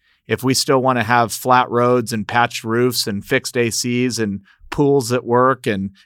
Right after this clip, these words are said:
grass that's mowed and, you know, trees that are trimmed,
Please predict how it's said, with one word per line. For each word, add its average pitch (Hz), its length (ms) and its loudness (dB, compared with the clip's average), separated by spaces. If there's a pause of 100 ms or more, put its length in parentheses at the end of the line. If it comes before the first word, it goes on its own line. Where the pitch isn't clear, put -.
grass 123 400 2
that's 123 240 -6
mowed 127 460 2
and, 98 240 -4 (380)
you 123 80 -4
know, 98 120 -2
trees 143 500 0
that 131 120 0
are 127 80 2
trimmed, 131 640 -2